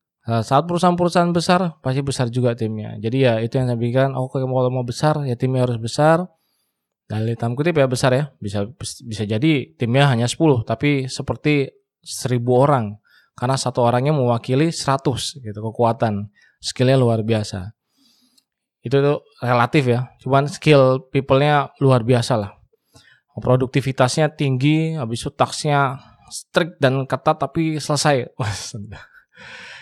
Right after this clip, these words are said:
itu harapan impiannya. Nah, itu yang saya pikirkan akhirnya, eh, dengan tim itu kita bisa mencapai barang-barang apa yang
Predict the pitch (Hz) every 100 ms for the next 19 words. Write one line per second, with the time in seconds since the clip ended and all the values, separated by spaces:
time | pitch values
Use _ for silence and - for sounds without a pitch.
0 | - - 156 156 147 - 117 120 120 -
1 | 123 123 120 113 107 110 127 143 156 175
2 | 151 143 135 156 156 131 127 151 151 160
3 | _ _ _ _ _ _ _ _ - 120
4 | 123 123 120 120 120 117 117 127 127 127
5 | 135 131 127 127 151 151 147 151 151 147
6 | - _ - - _ 131 135 127 120 131
7 | 127 120 120 117 - 139 139 127 117 120
8 | 120 127 123 - 135 135 135 - 123